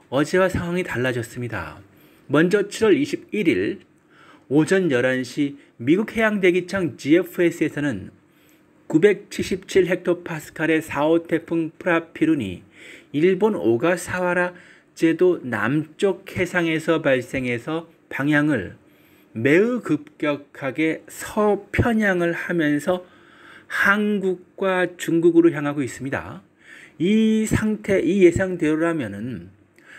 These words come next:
한국과 중국 그리고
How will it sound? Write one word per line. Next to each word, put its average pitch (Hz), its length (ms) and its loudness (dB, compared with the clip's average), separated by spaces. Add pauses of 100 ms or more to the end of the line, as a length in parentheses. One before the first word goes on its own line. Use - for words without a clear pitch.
(160)
한국과 214 1000 0 (160)
중국 165 640 2
그리고 180 500 2